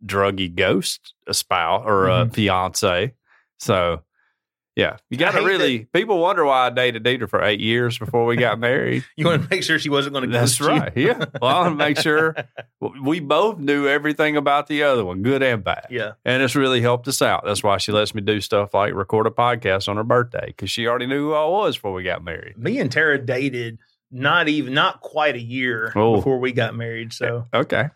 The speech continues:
Speaker 2: and I've changed a lot.
Speaker 1: Yeah.
Speaker 2: <laughs> I started a podcast.
Speaker 1: <laughs> Well, imagine,
Speaker 2: <laughs>
Speaker 1: and Deidre and I talk about this every once in a while. Like, I was seventeen, she was sixteen when we went out, when we,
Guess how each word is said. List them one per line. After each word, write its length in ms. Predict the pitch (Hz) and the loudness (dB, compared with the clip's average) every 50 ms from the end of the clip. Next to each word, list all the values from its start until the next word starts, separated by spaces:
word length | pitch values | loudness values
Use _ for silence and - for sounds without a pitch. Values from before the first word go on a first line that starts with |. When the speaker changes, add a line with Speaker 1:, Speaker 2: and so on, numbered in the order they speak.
| _ _ _ _ | _ _ _ _
Speaker 2:
and 120 | - 151 160 | -2 0 2
I've 180 | 180 208 170 | 2 0 -2
changed 340 | - - 170 160 160 147 117 120 | -2 -2 -2 -2 -2 -4 -4 -6
a 80 | 120 | -6
lot. 480 | 120 123 131 123 135 131 107 107 104 95 - | -4 0 0 2 2 2 0 -2 -6 -8 -6
Speaker 1:
Yeah. 380 | - 110 117 117 107 110 117 120 | -2 0 2 2 2 4 2 2
Speaker 2:
<laughs> 0 | |
I 40 | |
started 380 | 180 190 160 180 170 156 143 143 | 0 2 0 2 2 2 0 -2
a 40 | 143 143 | -2 -2
podcast. 1040 | 147 151 156 151 - - - 147 120 117 202 202 - 110 120 175 120 - - - _ | -2 -2 -2 -2 -2 -2 0 2 2 2 0 0 0 0 0 2 2 0 0 0 _
Speaker 1:
<laughs> 180 | _ - 214 214 | _ -2 -2 0
Well, 160 | - 208 240 | 0 -2 -2
imagine, 520 | 220 220 254 285 330 349 - 240 208 180 - - - - _ 160 131 - | 0 0 0 2 2 2 2 2 0 0 0 -2 -4 -4 _ -6 -6 -6
Speaker 2:
<laughs> 320 | _ _ _ _ _ _ | _ _ _ _ _ _
Speaker 1:
and 260 | 196 202 196 180 175 170 | 0 0 0 -2 -2 0
Deidre 200 | 208 269 294 - | 2 2 2 2
and 100 | 277 220 | 2 2
I 80 | 180 160 | 2 2
talk 240 | - 151 151 139 | 2 2 2 2
about 220 | 135 131 123 117 110 | 2 0 0 0 0
this 160 | 113 110 107 | 0 0 2
every 200 | 110 107 104 98 | 2 4 4 4
once 240 | 101 107 110 98 - | 2 2 0 -2 -2
in 60 | 95 | 0
a 20 | |
while. 300 | 90 85 82 82 82 - _ _ _ _ _ _ _ - | 2 2 2 0 -2 -6 _ _ _ _ _ _ _ -2
Like, 140 | 117 117 | 0 2
I 100 | 135 143 | 2 2
was 160 | 190 226 214 - | 2 0 0 0
seventeen, 460 | - 165 151 151 147 156 151 143 135 | 0 0 2 2 0 2 2 2 2
she 180 | 123 151 160 | 2 0 0
was 180 | 180 180 151 - | 2 2 0 2
sixteen 460 | - 175 214 214 - - 120 110 101 | 2 2 0 0 0 0 0 2 2
when 100 | 95 95 | 2 0
we 100 | 95 95 92 | 0 0 0
went 220 | 95 95 95 92 | 0 0 0 0
out, 240 | 95 92 85 - - | 0 0 0 0 -2
when 180 | 110 107 107 | -2 0 0
we, 120 | 104 101 | 0 -2